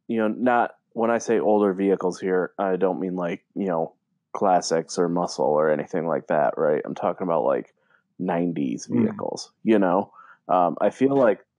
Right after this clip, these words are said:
Speaker 1: like, late
Speaker 2: Right.
Speaker 1: models are definitely harder, you know, I mean, you're looking at,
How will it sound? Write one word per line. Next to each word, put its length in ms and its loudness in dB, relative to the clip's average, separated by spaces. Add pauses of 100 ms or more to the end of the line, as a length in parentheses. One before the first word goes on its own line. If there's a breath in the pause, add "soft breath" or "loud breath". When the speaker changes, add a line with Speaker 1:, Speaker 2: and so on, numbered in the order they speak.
(220)
Speaker 1:
like, 220 0
late 200 4
Speaker 2:
Right. 200 4
Speaker 1:
models 160 2
are 40 -2
definitely 360 0
harder, 640 2
you 140 0
know, 120 -2
I 60 -4
mean, 160 -4
you're 160 0
looking 260 -2
at, 160 -6